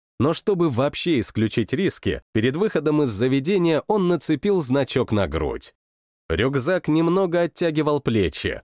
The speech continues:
Подумать только, у него на спине сейчас тысячи тысяч фалеров. Целое состояние.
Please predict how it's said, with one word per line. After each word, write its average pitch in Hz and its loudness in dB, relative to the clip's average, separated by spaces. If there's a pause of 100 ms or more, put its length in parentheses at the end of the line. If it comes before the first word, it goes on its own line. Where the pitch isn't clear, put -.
(200)
Подумать 160 0
только, 101 -2 (280)
у 139 2
него 160 2
на 160 0
спине 160 2
сейчас 143 -2
тысячи 180 -2
тысяч 156 -2
фалеров. 85 -2 (420)
Целое 175 2
состояние. 117 0